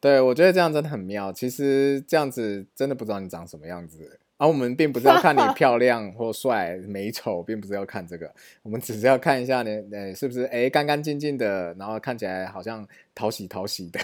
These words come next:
Speaker 1: <laughs> 其实只是这么简单而已。
Speaker 2: 对，但是我，因为我也，我也收过那种履历，是那种很，很枯手，比较年轻人啦。我知道年轻人现在都是会自拍嘛，拿那个手机这样，可能在，在什么化妆室前面、大镜子前面自己这样拍，然后那个姿势摆就是很，很，很潮这样。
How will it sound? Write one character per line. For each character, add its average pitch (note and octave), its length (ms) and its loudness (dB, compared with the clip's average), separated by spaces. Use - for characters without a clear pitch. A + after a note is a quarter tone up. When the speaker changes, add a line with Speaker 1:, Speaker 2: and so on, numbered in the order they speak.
Speaker 1:
<laughs> - 320 -12
其 C#3 100 -2
实 C3 200 -2
只 A2 120 -10
是 G#2 200 -8
这 A2 80 -8
么 G#2 100 -10
简 D2+ 220 -12
单 - 100 -12
而 D4+ 60 -4
已。 - 20 4
Speaker 2:
对， C4 180 4
但 E4 140 2
是 G4 80 0
我， F4 180 2
因 D#4+ 160 -6
为 E4+ 80 2
我 C#4+ 120 4
也， A#3+ 180 2
我 B3+ 100 0
也 C4+ 80 4
收 C4 220 0
过 C#4 100 0
那 C4+ 60 0
种 A#3+ 140 -2
履 G3+ 100 -4
历， A#3 160 -4
是 C4+ 60 -8
那 B3+ 80 -4
种 A#3 160 -2
很， G3 220 -12
很 G#3 200 -10
枯 B3 220 -4
手， A3 120 -2
比 F#3 120 -10
较 C4 140 -2
年 A#3 220 -4
轻 B3 320 -6
人 F#3+ 240 -6
啦。 E3 200 -18
我 F#3 40 -10
知 F#3 80 -6
道 D#4+ 120 -2
年 C#4 160 -4
轻 D4+ 100 -6
人 C4+ 100 -4
现 C#4+ 80 -6
在 C4+ 140 -2
都 - 20 -2
是 C4 80 -6
会 C4 120 -2
自 B3+ 280 -12
拍 G3+ 300 -8
嘛， G3 140 -10
拿 B3 160 -4
那 D#4+ 100 -4
个 D#4 80 -4
手 A3+ 220 -2
机 C4 180 -8
这 C#4 60 -4
样， B3+ 120 -4
可 C4 80 -6
能 A3 200 -6
在， A#3+ 280 -2
在 D4 160 -2
什 B3+ 100 -6
么 A#3 60 -4
化 C4+ 200 4
妆 B3 220 0
室 C4 180 -8
前 A3 220 -4
面、 A#3+ 140 -2
大 B3 240 0
镜 B3 180 -4
子 A3 100 -4
前 G#3+ 140 -8
面 A3 160 -6
自 B3 140 -14
己 A3 100 -8
这 F#3 100 -8
样 G3+ 200 -8
拍， F#3 320 -8
然 A3 120 -6
后 C4 140 -2
那 C#4+ 100 -6
个 C4+ 100 -2
姿 B3 240 -12
势 B3 200 -12
摆 F#3+ 300 -8
就 G#3+ 80 -4
是 A#3+ 100 -8
很， F#3+ 220 -10
很， F#3 180 -12
很 F#3+ 220 -12
潮 F#3+ 520 -6
这 G#3+ 120 -2
样。 G#3 140 -6